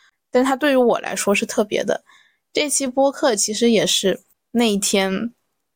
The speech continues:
和小璇聊了很久之后突如其来的想法，也是我们的听众朋友 <clears throat> 提出的想要听的选题，所以说也就这么录了。不知道听到这期播客的你，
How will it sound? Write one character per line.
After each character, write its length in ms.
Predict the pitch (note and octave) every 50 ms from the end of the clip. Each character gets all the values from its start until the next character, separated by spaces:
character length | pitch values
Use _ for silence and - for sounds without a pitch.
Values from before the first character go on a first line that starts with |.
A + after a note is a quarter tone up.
| _ _ -
和 280 | - - F#3+ D#3+ E3+
小 240 | F#3+ - - - -
璇 340 | F3+ - - F3 F3 G3 G3+ - - - - _ _
聊 240 | - G#3 G3 F#3 G3
了 60 | G#3
很 180 | G#3+ G#3+ G3 G3
久 140 | G#3 G3 F3+
之 100 | F3+ F#3+
后 220 | F#3+ G#3 G3 F#3+
突 260 | F#3 - - A#3 A3
如 160 | G#3+ G3 F#3
其 300 | F#3+ - - - - F#3+
来 240 | F#3+ F#3+ F3 F3 F3+
的 140 | F3+ F#3+ F#3+
想 300 | F#3 - - - - F#3+
法， 300 | G3 - G3+ - - _ _ _ -
也 160 | - F#3+ F#3
是 180 | F#3 - - B3
我 120 | A3+ G3 F3+
们 180 | - - F3
的 300 | G3 G3+ G3+ F#3+ F#3 - _ _ _ _ _
听 240 | - - D4 C#4 C#4+
众 220 | C#4+ F4+ F#4+ D4
朋 300 | B3 - - A#3+ G3 G#3
友 200 | G3+ A3 G3+ - _ - - _ -
<clears throat> 1400 | C#4 D4 B3+ A3+ F#3+ F3+ G3+ G#3 A3+ A#3+ A3+ G3 - - - _ _ _ _ _ _ _ _ _ _ _ _
提 240 | - - - G3 G3
出 300 | G3 - - - B3+ B3+
的 200 | B3 A#3 G3 -
想 220 | - - - - -
要 100 | F#3 F#3+
听 200 | - - A#3+ A#3+
的 100 | A#3+ A3+
选 260 | - - - - F#3+
题， 360 | - - - - - - _ _ _ _ _ _ _ - - _
所 200 | - - - A3
以 80 | G#3+ G#3+
说 260 | G#3+ - A#3 G#3+ G#3+
也 100 | G3+ E3+
就 140 | F3+ G3 F#3+
这 120 | G3 A3
么 120 | G#3+ G3+ G3+
录 240 | A3 C4+ C4+ G#3+
了。 160 | E3 - - _ _ _ _ _ _
不 80 | - B3+
知 100 | B3 B3
道 380 | B3 C4 B3+ B3 A#3 G#3+ G3+ F#3+ G#3 G3+ - _ _ _
听 180 | - - C4 C4
到 160 | C#4+ C#4+ C4+
这 180 | B3+ C4+ B3+ A#3+
期 140 | - -
播 220 | A3+ A3 - A3+ A3+
客 180 | A3+ - B3+
的 120 | A#3 A3 G#3
你， 340 | G#3 G3+ F#3 E3 - -